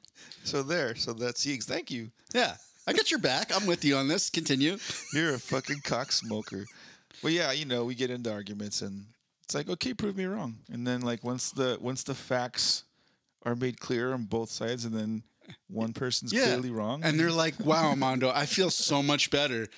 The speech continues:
Speaker 1: You know what? This conversation was extremely uplifting for me. I feel great now that I've seen the error of my ways, and we can continue our harmonious relationship.
Speaker 2: And
Speaker 1: Thank you."
Speaker 2: Yep.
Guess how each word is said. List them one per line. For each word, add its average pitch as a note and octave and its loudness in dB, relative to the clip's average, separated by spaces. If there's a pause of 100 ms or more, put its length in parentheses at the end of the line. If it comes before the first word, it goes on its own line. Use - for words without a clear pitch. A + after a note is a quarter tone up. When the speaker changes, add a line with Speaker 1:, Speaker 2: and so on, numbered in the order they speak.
(140)
Speaker 1:
You D3 4
know D3 6
what? F#3 4
This F3+ 4
conversation F#3 2
was C3+ 2
extremely D3 2
uplifting E3+ 2
for G3+ 0
me. G#3+ 0 (280)
I D3 0
feel E3+ 2
great C3+ 4
now C#3 4
that C3+ 2
I've C3 4
seen D3 4
the B2+ 2
error C#3 4
of B2 0
my A#2+ 2
ways, D3 2 (280)
and D#3 2
we A#3+ 2
can D#3+ 0
continue E3+ 2
our A2+ 2
harmonious C#3+ 2
relationship. B2 0
Speaker 2:
And - -20
Speaker 1:
Thank B2 2
you." F#2 -4
Speaker 2:
Yep. A2+ -2